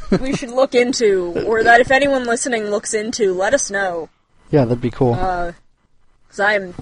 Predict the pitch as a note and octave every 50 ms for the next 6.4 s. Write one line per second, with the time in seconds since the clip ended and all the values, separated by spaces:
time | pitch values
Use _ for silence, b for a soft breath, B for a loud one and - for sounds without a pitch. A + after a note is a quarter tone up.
0 | - - - A3 A3+ A3 - A3+ A#3+ G3+ F3+ E3+ F#3 F3+ - F#3 E3+ F3+ - F#3
1 | F3+ E3 E3 D#3+ D3+ D3+ E3+ D#3+ D#3+ D#3+ E3 D#3 - - F3 E3 D#3 D#3 D#3+ -
2 | - - - _ _ _ _ _ _ _ _ _ _ _ _ _ _ _ _ _
3 | _ _ _ - - A#3+ - A#4 B4 C#5+ C#5 - - - A#4+ G4+ - - - F#4+
4 | G4 F#4 E4+ D4 C4 B3+ C4+ - - B3+ - - - A#3+ B3 B3 - - A3 A3
5 | G#3+ - - - - - F3 E3+ F3 F3 E3+ E3+ F3 F#3+ G#3+ G#3+ - A#3+ B3+ B3+
6 | A#3+ G#3+ A3+ G#3 F#3+ F#3+ F3+